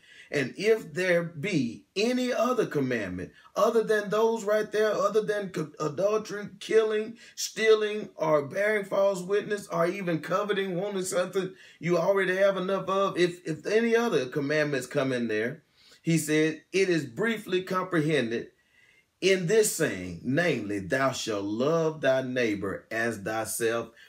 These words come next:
Verse ten says, "Love worketh no ill to his neighbor." Therefore, love is the fulfillment of the law. If you love me, you won't hurt me in that way.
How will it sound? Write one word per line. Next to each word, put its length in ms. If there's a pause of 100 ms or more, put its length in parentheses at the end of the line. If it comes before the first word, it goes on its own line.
(120)
Verse 340
ten 340
says, 520 (400)
"Love 600
worketh 440
no 460 (100)
ill 560 (720)
to 220
his 260
neighbor." 460 (360)
Therefore, 600
love 640
is 160
the 100
fulfillment 640
of 140
the 100
law. 320
If 80
you 100
love 400
me, 300 (420)
you 180
won't 320
hurt 280
me 140
in 180
that 240
way. 320